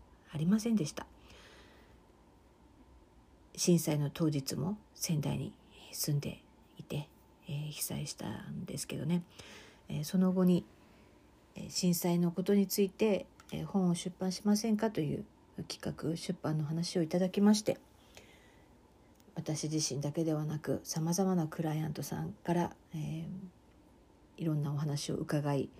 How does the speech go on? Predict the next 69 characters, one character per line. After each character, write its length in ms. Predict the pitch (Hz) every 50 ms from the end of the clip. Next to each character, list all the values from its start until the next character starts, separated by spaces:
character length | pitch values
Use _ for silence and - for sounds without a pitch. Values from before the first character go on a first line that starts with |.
| - - - - - - - - - - - - - - - - - - - - - - - - -
そ 160 | - - -
の 260 | 147 147 143 - - - - -
方 200 | - 147 - 156
そ 140 | - - 170
の 140 | 175 180 180
方 240 | - 214 214 196
の、 180 | 175 151 - - - - - - - - - - - - _ _ - - - -
う 40 | 170
ん、 320 | 151 151 151 131 151 156 - - - - - - - - - _ - - - - - - - - - - - -
震 300 | - - - 160 151 151
災 260 | - - 156 151 151
の 180 | 151 147 - - -
前、 240 | 160 170 180 - - - - - - - - - - -
そ 160 | - - 143
し 40 | -
て 220 | - - 226 - -
震 260 | - - - - 151 139
災 240 | - 160 165 147
の 120 | 147 151 175 - - - - - - - - - -
時 180 | - 147 -
に 80 | 147 147
ど 100 | - -
ん 60 | 160
な 80 | 185 196
こ 120 | - 175
と 100 | 170 180
が 100 | 165 160
あ 40 | 170
っ 60 | 175 -
た 120 | - -
の 80 | 165 160
か、 220 | - - 185 - - -
そ 120 | - 190
の 100 | 180 185
後 100 | 185 185
ど 140 | 180 196 202
ん 40 | 214
な 120 | 202 190
気 100 | 185 -
づ 140 | 196 185 -
き 120 | - - 220
が 140 | 208 190
あ 40 | 202
っ 20 | 202
た 160 | 202 - 202
の 120 | 190 196
か 180 | 190 - 226 214
と 120 | 214 -
い 160 | 160 151 147
う 80 | 139 147 - - - - - - - - - - - - - - - - - -
本 200 | - - 160 151 143
を、 240 | 151 170 175 - - - - - -
え 40 | 156
ー、 200 | 143 139 143 151
ま 80 | 143 143
と 120 | - - 147
め 140 | 165 170
た 100 | 170 185
の 100 | 175 156
で 120 | 156 - -
す 100 | - -
が、 60 | -
ま 60 | - - - -
あ、 40 | 190
残 200 | 180 202 202 202
念 180 | 214 226 226 233
な 100 | 240 233
が 140 | 214 185 170
ら 240 | 175 170 - -